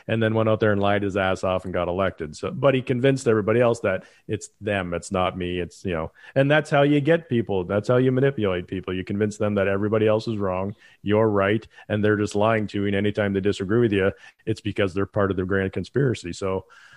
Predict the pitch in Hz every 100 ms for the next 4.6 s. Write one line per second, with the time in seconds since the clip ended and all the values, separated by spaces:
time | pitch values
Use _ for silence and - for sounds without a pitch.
0 | - _ - - 151 135 147 208 156 165
1 | 143 131 143 135 131 127 101 - 123 139
2 | 104 98 107 104 104 98 - 101 104 117
3 | 107 101 104 95 90 87 95 - 101 95
4 | 98 98 98 104 104 107